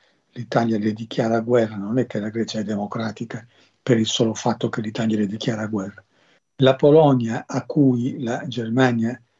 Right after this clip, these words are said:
fa la guerra a partire dal due di settembre, è un regime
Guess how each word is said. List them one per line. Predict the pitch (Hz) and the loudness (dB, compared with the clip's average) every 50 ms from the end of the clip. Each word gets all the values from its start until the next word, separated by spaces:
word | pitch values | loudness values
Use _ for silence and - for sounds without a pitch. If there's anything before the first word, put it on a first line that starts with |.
| _ _ | _ _
fa | _ - - - 135 | _ -4 2 4 4
la | 117 113 117 | 4 4 2
guerra | 117 123 127 127 127 120 120 117 110 | 0 0 0 2 0 0 -2 -6 -8
a | 107 | -6
partire | - 123 117 113 123 - 131 117 120 | -6 -6 -8 -6 -6 -4 -4 -2 -2
dal | 117 113 110 113 107 | -2 -4 -4 -4 -6
due | 107 107 123 123 120 | -6 -6 -4 -4 -4
di | 113 117 | -4 -4
settembre, | 113 - - 127 117 - - 143 131 120 117 107 107 107 107 - _ _ _ _ _ _ | -6 -4 -4 -4 -2 0 2 2 2 4 2 -2 -4 -6 -10 -12 _ _ _ _ _ _
è | - - 151 127 120 131 - | 2 4 4 4 4 2 -4
un | - - 131 131 131 135 127 | -6 -6 -6 -6 -6 -8 -10
regime | 113 113 113 110 110 - 131 123 120 113 110 110 107 104 - | -8 -6 -6 -6 -4 -4 -2 -2 -2 -2 -4 -4 -6 -8 -12